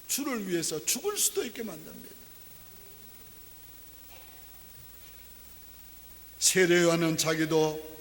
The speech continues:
알지 못했으나 성령님이 알게 해주셨다고 거듭 강조해요. 자기도 알지 못했으나 나를 보내신 그분이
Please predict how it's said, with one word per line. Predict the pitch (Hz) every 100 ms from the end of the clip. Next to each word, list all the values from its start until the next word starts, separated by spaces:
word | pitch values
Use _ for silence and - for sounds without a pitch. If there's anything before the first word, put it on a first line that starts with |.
| - -
알지 | 143 175 190 226
못했으나 | 202 190 190 - 131 101 113 - - - - - - - - - - - - - -
성령님이 | - 262 294 294 277 285 269 285 285
알게 | 285 220 254 254
해주셨다고 | 262 247 254 240 - 226 226 226 226 -
거듭 | - 233 277 -
강조해요. | - 339 330 381 415 403 - - - - - - - - - - - - - - - - - - - - - - -
자기도 | - - - 320 294 302
알지 | 269 262 277 294
못했으나 | 285 269 269 269 277 247 208 - - - - - - - - - - - -
나를 | 147 170 226 302 285
보내신 | 285 277 285 277 294 269
그분이 | 294 302 302 285 233 -